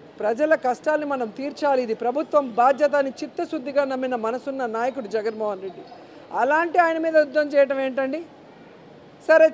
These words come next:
చేద్దాం అనుకున్నావా? పో-, పోటీ అయినా, పోరాటమైనా, పోటీ అయినా, పోరాటమైనా, సింగిల్గా సింహంలాగా జగన్ గారు వస్తారు.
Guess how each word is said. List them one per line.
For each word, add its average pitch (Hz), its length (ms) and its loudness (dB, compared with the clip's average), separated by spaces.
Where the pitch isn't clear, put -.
చేద్దాం 311 320 8
అనుకున్నావా? 269 640 2
పో-, 294 260 8
పోటీ 320 340 6
అయినా, 294 300 2
పోరాటమైనా, 285 760 6
పోటీ 330 300 10
అయినా, 330 360 6
పోరాటమైనా, 294 1040 6
సింగిల్గా 339 640 4
సింహంలాగా 320 840 2
జగన్ 269 460 2
గారు 285 140 4
వస్తారు. 247 400 0